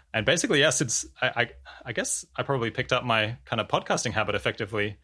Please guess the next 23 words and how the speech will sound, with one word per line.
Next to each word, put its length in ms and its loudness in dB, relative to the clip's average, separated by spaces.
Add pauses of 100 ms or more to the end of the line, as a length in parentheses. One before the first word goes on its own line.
(220)
from 180 -2
my 100 2
mum. 420 -2
These 180 -2
days 180 2
I 100 4
spend 360 -2
a 20 -20
couple 200 -2
of 60 0
hours 260 4
every 140 2
day 160 4
listening 300 0
to 80 -12
podcasts 500 -2
and, 160 -8
and 160 -6
audiobooks 460 -4
and, 180 -6
and 160 -10
so 160 -2
on. 160 -2